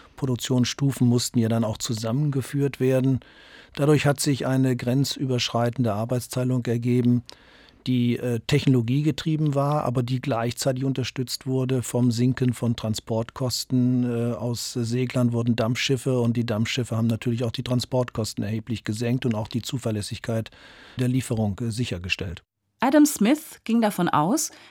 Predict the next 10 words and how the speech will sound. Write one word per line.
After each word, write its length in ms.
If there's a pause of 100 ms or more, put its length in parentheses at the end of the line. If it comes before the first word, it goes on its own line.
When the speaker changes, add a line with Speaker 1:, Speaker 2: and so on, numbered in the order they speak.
Speaker 2:
dass 160
jeder 260
Mensch 300
im 160
Staat 520
gewisse 420
Aufgaben 500
zu 120
erfüllen 480
habe. 260